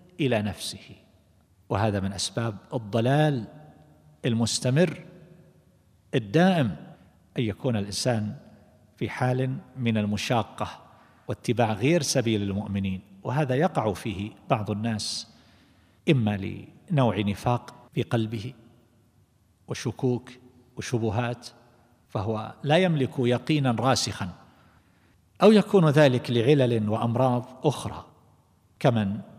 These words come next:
يطلب الشهرة مثلا وأن يعرف، فلا يجد مقومات من الكمالات التي يمكن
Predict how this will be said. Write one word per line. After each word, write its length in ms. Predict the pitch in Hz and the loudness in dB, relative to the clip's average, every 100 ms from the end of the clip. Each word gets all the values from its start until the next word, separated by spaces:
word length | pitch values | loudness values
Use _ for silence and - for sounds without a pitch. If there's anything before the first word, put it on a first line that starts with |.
| - | 0
يطلب 420 | 143 - 113 101 - - | 0 2 0 -2 -4 -8
الشهرة 520 | - - 110 107 92 | -6 -2 -2 0 -2
مثلا 440 | 110 - 110 110 - - _ _ _ _ _ _ _ - | -2 -4 -6 -8 -10 -16 _ _ _ _ _ _ _ -8
وأن 200 | 104 110 | -4 2
يعرف، 600 | 123 104 107 - - - - - - | 2 2 -2 -6 -16 -20 -20 -20 -8
فلا 300 | 165 175 196 | 0 2 2
يجد 240 | 147 131 | 0 -2
مقومات 760 | 117 113 127 117 117 131 107 117 | -4 -4 -2 0 0 0 -2 -4
من 140 | 131 | -2
الكمالات 800 | 139 107 123 123 117 131 139 - - - _ _ _ - | -2 -4 -2 0 0 0 -4 -6 -16 -18 _ _ _ 0
التي 500 | 147 120 - 123 127 - - - - | 2 2 0 -6 -8 -14 -20 -12 4
يمكن 460 | 147 165 139 - | 6 6 2 -6